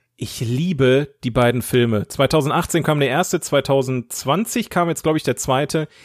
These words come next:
Ich liebe beide Filme. Das ist so unfassbar gut produziert. No joke, guckt euch die Filme an. Ähm, da muss man noch nicht mal mehr Fan von Jim Knopf sein. Das ist einfach mit so viel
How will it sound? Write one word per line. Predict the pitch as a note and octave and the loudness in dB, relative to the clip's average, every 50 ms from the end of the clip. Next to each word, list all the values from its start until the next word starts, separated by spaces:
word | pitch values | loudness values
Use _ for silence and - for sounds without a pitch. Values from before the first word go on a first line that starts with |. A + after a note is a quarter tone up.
| - _ _ | -20 _ _
Ich | - C#3+ - - C3 | -10 -10 -8 -6 -4
liebe | B2 C#3 F#3+ A3+ A#3+ G3 G#3+ G#3+ G#3+ G#3 | -2 0 2 2 2 2 2 2 2 2
beide | G#3+ - D3+ E3 F3+ F3+ F3 | 2 2 2 4 2 2 0
Filme. | - - - D3+ D#3+ E3+ D3+ B2 G#2+ F#2+ - _ _ _ _ _ _ | -2 0 0 2 2 2 2 0 0 -2 -4 _ _ _ _ _ _
Das | - C#3 C3 - | -2 -2 -2 -2
ist | - _ G#3+ A3+ G#3+ - | -6 _ -4 -2 -2 -4
so | - C#3+ C3 B2 C3+ G#3+ C4 C#4+ D4+ D4 C#4+ _ _ _ _ _ | -6 -6 -6 -2 0 2 4 4 4 2 0 _ _ _ _ _
unfassbar | B3 C4+ C4+ C4+ A#3+ - - A#3+ A#3+ A#3+ - - G#3+ G#3 F#3+ | 0 0 0 0 -4 -2 0 0 0 0 0 -2 -2 -2 0
gut | G3+ A#3+ A#3 | 0 -2 -2
produziert. | - - A3 G3+ G#3 G3 G3+ - A3 G#3 G3+ G3 | 0 -2 2 2 2 0 0 -2 -2 -2 -2 0
No | D3 F#3 A3+ B3 | 0 2 2 2
joke, | A#3 - A3+ A#3+ A3+ G#3 - | 2 2 2 2 2 2 0
guckt | - A#3 - - | -4 -4 -2 -2
euch | F3 F3 - | -4 -2 -2
die | F#3+ F3 | -4 0
Filme | - F#3+ F#3+ F#3+ F#3 E3 | 2 2 2 2 0 0
an. | D3 F3 D#3+ B2+ C#3+ F#3 - - - - - - - - | 0 -2 -2 -2 -4 -6 -8 -16 -20 -20 -20 -20 -6 0
Ähm, | - D#3 D#3 D3+ D3 D3 D3 C#3+ _ _ _ _ _ | 2 2 2 2 0 -4 -4 -6 _ _ _ _ _
da | - D3 | 2 2
muss | D#3 G#3+ - - | 4 2 2 2
man | - A3 | 0 2
noch | G3 F#3 | 2 2
nicht | F#3 - - | 0 0 0
mal | - G3 | 0 2
mehr | F#3 F#3 F3+ | 2 2 0
Fan | - - G#3 A#3+ - | 2 2 0 0 2
von | - A#2 - | 0 -2 0
Jim | D3 C3+ B2 | 0 -4 -4
Knopf | - - B2+ A#2 G#2+ - | -4 -4 -2 -2 -4 -4
sein. | - A#2 G#2+ G#2+ A#2+ C3+ D#3 _ - - - - | -4 -2 0 0 -2 -2 -6 _ -16 -20 -20 -2
Das | - C#3+ C#3+ F3 | -2 -2 0 0
ist | E3+ - - - | -4 -6 -2 -2
einfach | F#3+ G3+ G3+ A3 | -2 0 2 2
mit | G3+ F#3+ F3 C#3+ | 2 2 0 2
so | C3+ D#3+ A3+ C#4+ | 0 0 0 0
viel | - - - - - A3 A3+ A3 A3 A3 G#3+ G#3 F3+ - | -2 -4 -8 -4 0 0 2 2 2 2 0 0 -2 -4